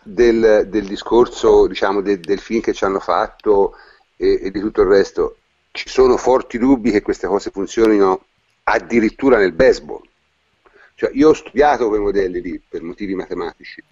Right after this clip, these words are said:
Sicuramente hanno permesso agli Oakland Athletics di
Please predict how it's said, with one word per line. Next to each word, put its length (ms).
Sicuramente 920
hanno 260
permesso 540
agli 200
Oakland 300
Athletics 640
di 80